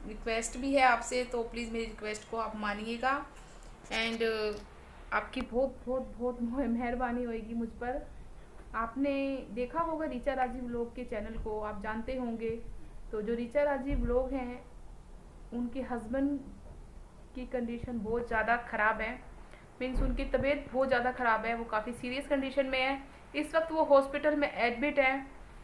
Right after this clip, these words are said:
और, मतलब, बहुत ज़्यादा बीमार हैं। तो मैं आपसे request करती हूँ, please जो भी हैं ऋचा राजी व्लॉग के channel को subscribe करें and उन्हें ज़्यादा से ज़्यादा support करें,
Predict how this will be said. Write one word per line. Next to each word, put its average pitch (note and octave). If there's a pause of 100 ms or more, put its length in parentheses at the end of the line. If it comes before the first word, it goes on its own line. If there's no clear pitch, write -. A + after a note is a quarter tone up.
(200)
और, A3 (1160)
मतलब, C#4+
बहुत C4+
ज़्यादा B3+
बीमार A3
हैं। G3+ (260)
तो G#3+
मैं A3
आपसे B3 (1080)
request C4
करती C4
हूँ, B3
please A#3+
जो A#3+
भी C4+
हैं A3+
ऋचा B3
राजी A3+
व्लॉग A3
के A#3+
channel G#3+
को A3
subscribe A#3
करें B3+
and B3+
उन्हें C4
ज़्यादा B3
से B3
ज़्यादा A3+
support A#3+
करें, G#3+